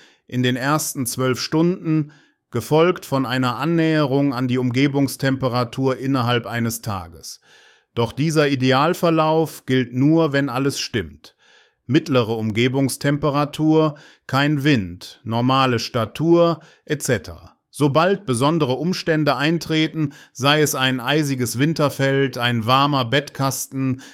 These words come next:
Regen, ein dicker Mantel oder ein schmächtiges Kind, ändert sich der Kälteverlauf.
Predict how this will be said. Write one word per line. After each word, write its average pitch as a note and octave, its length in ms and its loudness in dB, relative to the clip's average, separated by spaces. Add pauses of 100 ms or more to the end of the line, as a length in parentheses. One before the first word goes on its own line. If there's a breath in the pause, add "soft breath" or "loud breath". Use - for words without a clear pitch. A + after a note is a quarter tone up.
(120 loud breath)
Regen, D3+ 680 2 (180 loud breath)
ein A#2 300 -2
dicker D3 280 0
Mantel C#3 680 0
oder C3 340 0
ein B2 200 -4
schmächtiges C3 680 -4
Kind, C#3+ 380 0 (400 loud breath)
ändert D3 400 0
sich C3 180 -4
der B2+ 140 0
Kälteverlauf. A2 1000 -4